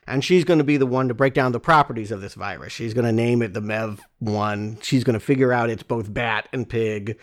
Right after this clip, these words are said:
attacks the central nervous system and the respiratory. She's got all the sciencey stuff that comes from her exploring it.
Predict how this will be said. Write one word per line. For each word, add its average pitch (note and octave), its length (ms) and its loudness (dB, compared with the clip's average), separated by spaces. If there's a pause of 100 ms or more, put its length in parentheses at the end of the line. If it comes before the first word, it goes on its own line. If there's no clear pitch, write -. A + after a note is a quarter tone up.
(120)
attacks B2 380 -4
the C3 100 -4
central B2+ 340 -2
nervous A#2+ 320 -2
system A2+ 360 -4
and A2+ 120 -4
the A2 80 -6
respiratory. G#2+ 680 -4
She's D#3+ 240 2
got F#3 200 4
all F#3 160 8
the C#3+ 300 4
sciencey F3+ 640 4
stuff - 600 -8
that D3 260 0
comes D3+ 320 4
from C3+ 220 0
her C#3 340 4
exploring G2 560 -2
it. - 100 -16